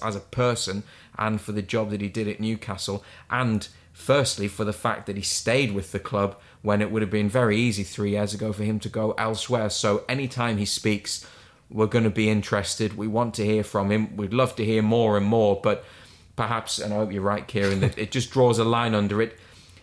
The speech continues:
A-, and maybe you can move on a little bit and just focus on the football for a while, because no doubt Rafa Benitez will speak about this again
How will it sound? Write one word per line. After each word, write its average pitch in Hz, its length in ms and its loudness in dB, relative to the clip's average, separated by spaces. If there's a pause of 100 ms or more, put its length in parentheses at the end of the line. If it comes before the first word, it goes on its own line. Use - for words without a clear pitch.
(440)
A-, 123 180 -2
and 123 140 2
maybe 135 220 4
you 127 60 2
can 127 140 2
move 127 240 4
on 123 140 4
a 117 40 4
little 123 340 4
bit 110 340 -2 (420)
and 104 420 -2 (480)
just 127 220 -6
focus 135 420 2
on 120 100 2
the 113 80 0
football 110 400 0
for - 160 -2
a - 20 4
while, 101 220 2
because 113 420 -2 (140)
no 147 280 2
doubt 117 360 0 (240)
Rafa 120 240 0
Benitez 110 480 0
will 98 80 -6
speak - 260 -4
about 101 260 -4
this 104 140 -6
again 95 400 -2